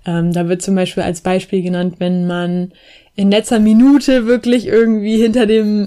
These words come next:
äh, schon fast wegfahrenden Bus oder Zug hinterherläuft und den dann, äh, in letzter Minute noch ko-, bekommt und sich dann so völlig ab-, äh, völlig abgehetzt, ähm, hinsetzt,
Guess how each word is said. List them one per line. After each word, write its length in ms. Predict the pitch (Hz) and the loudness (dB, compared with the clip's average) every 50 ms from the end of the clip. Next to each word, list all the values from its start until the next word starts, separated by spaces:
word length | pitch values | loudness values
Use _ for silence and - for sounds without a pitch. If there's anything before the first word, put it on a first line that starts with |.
| - | -4
äh, 400 | - - 196 196 196 190 180 - | -4 -4 -2 -2 0 -2 -2 -4
schon 240 | - - - 214 208 | -4 -4 -4 -4 -4
fast 340 | 151 - - 214 - - 202 | -4 -6 -10 -10 -10 -6 -4
wegfahrenden 920 | 233 240 233 - - - 220 190 196 214 220 220 214 214 214 214 208 202 - - | -4 -4 -6 -8 -8 -6 -4 -2 0 2 2 2 2 2 0 -2 -4 -4 -8 -10
Bus 380 | - 185 - 240 269 269 - - | -12 -6 -2 0 0 0 -2 -4
oder 260 | - 208 208 202 190 | -2 0 0 0 -2
Zug 380 | - - - 262 277 277 269 - - - - - - - _ | -4 -4 -2 0 0 0 0 -4 -12 -20 -20 -20 -20 -20 _
hinterherläuft 800 | - 233 220 196 214 208 202 214 254 247 240 220 214 220 214 - | -2 -2 0 2 0 0 2 2 0 0 2 2 0 0 0 0
und 220 | 214 214 208 190 196 | -2 -2 -2 -2 0
den 160 | 208 202 202 | 0 0 0
dann, 420 | 196 196 208 208 202 196 190 - | 0 0 0 0 -2 -2 -4 -4
äh, 200 | 190 190 185 180 | -4 -2 -2 -2
in 120 | - - 190 | 0 0 0
letzter 300 | 196 208 208 - - 208 | 0 0 -2 -2 -2 0
Minute 320 | 202 202 220 220 202 220 | 2 2 2 0 0 -2
noch 180 | 190 180 - - - _ _ _ _ _ - - | -2 -4 -6 -10 -18 _ _ _ _ _ -18 -16
ko-, 200 | - - 208 196 | -10 -10 -10 -6
bekommt 640 | - 196 196 - - 254 277 330 311 294 285 - - - - - - - - - - | -6 -6 -6 -2 -2 0 2 2 2 2 0 -2 -10 -16 -18 -18 -18 -18 -20 -8 -2
und 180 | 220 226 220 | 0 2 2
sich 120 | 233 220 214 | 2 2 2
dann 180 | 220 214 202 | 0 0 0
so 100 | 208 202 | 0 -2
völlig 580 | 202 - - 233 233 233 240 240 226 - - - | -2 -2 0 2 2 4 2 0 -2 -4 -8 -8
ab-, 220 | 214 - - - | -8 -8 -6 -4
äh, 300 | - 202 202 196 190 196 | -2 0 2 2 0 0
völlig 560 | - - 214 214 220 196 - - - - - | -2 -2 -2 0 0 -2 -4 -6 -8 -8 -8
abgehetzt, 840 | - 226 - - - 226 208 185 220 208 202 - - - - - - - | -10 -10 -10 -6 -4 -4 -2 -2 -2 -4 -4 -6 -10 -10 -10 -10 -8 -6
ähm, 340 | - 196 190 190 190 185 190 | -4 -2 0 0 0 0 -2
hinsetzt, 760 | 170 185 240 269 311 254 - 180 175 196 - - - - - | 0 2 2 4 4 2 0 -2 -4 -4 -6 -10 -14 -16 -18